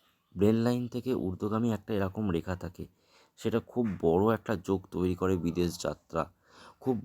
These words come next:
বড় পজিটিভ রিস্ক টেকিং নেচারের জায়গাও তৈরি করে এটা। মানে আমরা এতদিন জানতাম যে রিস্ক টেকিং নেচার কোন জায়গায় দেখা যায়। আমরা জানতাম যে রিস্ক টেকিং নেচারের ক্ষেত্রে কিন্তু অনেকগুলো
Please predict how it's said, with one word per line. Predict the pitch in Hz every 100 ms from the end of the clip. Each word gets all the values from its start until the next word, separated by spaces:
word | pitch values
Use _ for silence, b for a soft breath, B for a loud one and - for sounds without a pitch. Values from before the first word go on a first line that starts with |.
| 87
বড় | 90 104 - 87
পজিটিভ | 87 90 92 110 82
রিস্ক | 90 - -
টেকিং | 90 104 104 87
নেচারের | 87 104 101 95 98
জায়গাও | 95 98 98
তৈরি | 101 101 101
করে | 107 107 107
এটা। | 110 - B B B B B - 92 - 101
মানে | 98 95 - _ _ 92
আমরা | 107 117 - 104
এতদিন | 92 98 113 98
জানতাম | 95 90 110 123 - b b
যে | - 98 110 170 - _ 92
রিস্ক | 107 - -
টেকিং | 117 117 113
নেচার | 95 92 123 135 - b b b
কোন | - 131 123
জায়গায় | 104 85 82 69
দেখা | 65 80
যায়। | 71 69 - - B B B -
আমরা | 95 92
জানতাম | 92 113
যে | 110 98 82
রিস্ক | 104 110 - -
টেকিং | 95 98 98 87
নেচারের | 82 90 90 90
ক্ষেত্রে | 92 92 -
কিন্তু | 87 92 90 117 - B B
অনেকগুলো | - 95 104 117 - - 90